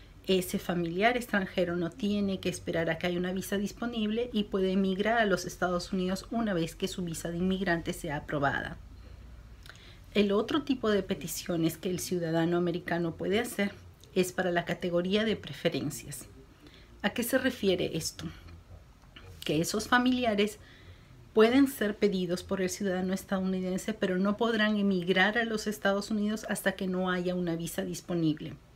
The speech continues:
Y eso se divide por categorías. La categoría primera es la F uno y esa corresponde a los hijos solteros de ciudadanos estadounidenses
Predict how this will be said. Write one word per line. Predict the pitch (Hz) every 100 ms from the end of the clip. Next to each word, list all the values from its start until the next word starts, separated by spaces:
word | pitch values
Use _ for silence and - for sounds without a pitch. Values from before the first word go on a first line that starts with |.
| - - - - -
Y | 208 214
eso | 240
se | 247 226
divide | 202 202 196
por | 202 185
categorías. | - 165 165 156 170 151 - - - - - - - - - - -
La | 214
categoría | 208 220 214 202 202 262 277
primera | 262 226 202 190
es | 190
la | 180 -
F | 190 185 202
uno | 202 233 190 170 - - -
y | 185 175
esa | - 196
corresponde | 208 226 220 - 185 180 180 - - - -
a | 196
los | 175 180 -
hijos | 240 262 262 - 165 - - - - - -
solteros | - - - 269 - 190 175 170 190 - - - - - - - -
de | 202 202 202
ciudadanos | - 202 180 165 175 185 208
estadounidenses | - 190 180 175 165 165 175 - - -